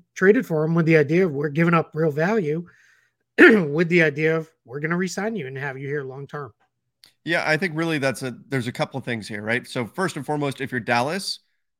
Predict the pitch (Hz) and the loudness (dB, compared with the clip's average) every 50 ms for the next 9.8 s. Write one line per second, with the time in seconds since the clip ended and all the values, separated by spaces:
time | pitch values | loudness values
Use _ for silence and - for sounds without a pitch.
0 | _ _ _ _ _ - 151 160 151 - _ _ _ 147 165 208 254 262 247 226 | _ _ _ _ _ -6 -6 -6 -6 -6 _ _ _ -4 0 2 2 4 2 0
1 | 180 175 175 147 - - 196 190 190 185 - _ - 147 156 156 156 151 143 135 | 0 -2 -6 -8 -6 -2 0 0 0 0 -2 _ -10 -8 -6 -4 -2 -2 -2 -2
2 | 123 101 - _ _ _ _ _ _ _ - 139 131 - 139 127 - - 156 147 | -4 -6 -10 _ _ _ _ _ _ _ -10 -8 -8 -6 -6 -8 -6 -4 -4 -2
3 | 143 131 120 127 123 120 117 - 123 107 95 120 117 117 113 117 120 113 110 104 | -2 -2 -2 -2 -2 -2 -4 -6 -6 -6 -4 -2 -2 -2 -4 -4 -4 -4 -4 -4
4 | 107 107 98 175 - - - - 120 113 110 110 107 107 110 107 104 - 117 110 | -6 -8 -10 -10 -10 -8 -4 0 0 0 0 0 -2 -4 -6 -8 -8 -8 -8 -8
5 | 107 101 - 104 104 95 - 117 - - 117 113 110 - - 113 104 - 113 107 | -8 -6 -6 -8 -8 -8 -10 -14 -12 -10 -10 -10 -8 -8 -8 -10 -10 -10 -14 -18
6 | 98 _ - 110 110 104 101 98 - 117 107 104 104 101 - 175 175 147 131 117 | -18 _ -18 -16 -16 -14 -14 -10 -8 -8 -8 -8 -8 -8 -4 -2 0 0 0 0
7 | 113 117 113 110 110 110 110 104 113 - - 143 135 - - _ _ _ _ - | 0 -2 -2 -2 -2 -4 -4 -6 -8 -8 -4 -4 -4 -4 -6 _ _ _ _ -2
8 | 208 190 175 151 147 139 135 135 113 - - - 131 - - - 120 113 110 110 | 0 0 2 2 2 2 0 0 -2 -6 -8 -8 -8 -8 -8 -6 -4 -4 -4 -4
9 | 135 151 - 156 147 147 135 143 147 147 127 - 135 131 - - | -6 -8 -6 -8 -6 -6 -6 -6 -6 -8 -8 -8 -10 -12 -12 -16